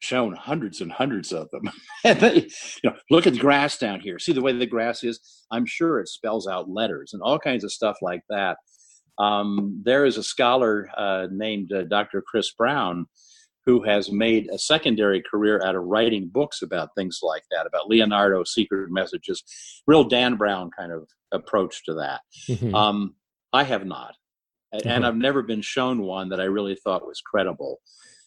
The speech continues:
Speaker 1: Um, it's kinda like the, uh, the, the head of the archives at the Smithsonian Institution saying, "We have eighteen hundred treasure maps here in the Smithsonian,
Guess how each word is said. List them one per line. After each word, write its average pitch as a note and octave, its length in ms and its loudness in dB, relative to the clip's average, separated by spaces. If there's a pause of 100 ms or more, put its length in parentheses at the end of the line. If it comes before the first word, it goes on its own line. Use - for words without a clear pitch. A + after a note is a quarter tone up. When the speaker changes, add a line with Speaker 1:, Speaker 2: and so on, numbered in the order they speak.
(200)
Speaker 1:
Um, F2 280 0
it's - 180 -6
kinda C3+ 220 4
like G#2+ 340 2
the, G2+ 240 2
uh, F#2 120 2
the, F#2 440 -4
the F#2+ 60 -6
head B2+ 160 2
of A#2 40 6
the G2+ 100 6
archives G2+ 520 4
at F2+ 80 -20
the F2+ 60 -20
Smithsonian G#2 680 -2
Institution G2 600 -6
saying, F#2 240 -2 (500)
"We C3 140 8
have A#2 200 4
eighteen C3 380 0
hundred A2 360 -4
treasure A#2 360 0
maps E2+ 380 -8
here A2+ 160 2
in G#2 60 -4
the F#2+ 80 -6
Smithsonian, G2+ 720 -2